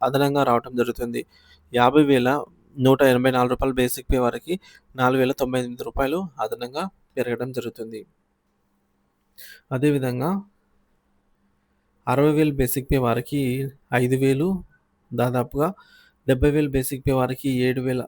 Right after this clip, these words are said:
ఐదు వేల ఏడు వందలు, ఎనభై వేలు బేసిక్ పే వారికి ఆరు వేల ఐదు వందలు, తొంభై వేలు బేసిక్ పే వారికి ఏడు వేలు, పది వేలు, ఆ, లక్ష రూపాయలు బేసిక్ పే వారికి ఎనిమిది వేల ఒక వంద అయితే ఈ విధంగా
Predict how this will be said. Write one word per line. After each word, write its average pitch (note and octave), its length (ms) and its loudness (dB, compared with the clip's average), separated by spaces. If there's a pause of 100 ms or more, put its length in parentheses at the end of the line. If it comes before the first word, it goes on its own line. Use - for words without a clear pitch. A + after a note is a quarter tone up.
(220)
ఐదు C#3 160 0
వేల D3+ 160 4
ఏడు C3 180 0
వందలు, A#2+ 280 -2 (180)
ఎనభై C#3 320 0
వేలు D3+ 180 0
బేసిక్ C3+ 380 -6
పే C#3+ 120 0
వారికి C3 420 -2 (600)
ఆరు B2 180 2
వేల C3+ 160 0
ఐదు A#2 180 -2
వందలు, A2+ 260 -4 (200)
తొంభై C#3 260 0
వేలు D3 180 0
బేసిక్ C3+ 320 -2
పే C#3+ 80 -2
వారికి C3 300 -2
ఏడు B2 220 0
వేలు, A#2+ 300 0 (440)
పది C3+ 180 0
వేలు, D3+ 200 0 (120)
ఆ, B2+ 160 0
లక్ష B2 320 -2
రూపాయలు D3 400 0
బేసిక్ B2 340 -6
పే C#3 100 -4
వారికి B2 300 0
ఎనిమిది B2+ 260 -2
వేల C3 180 -2
ఒక B2+ 160 -6
వంద B2 200 -2
అయితే A#2+ 440 -2
ఈ C#3+ 40 -2
విధంగా C3 360 -6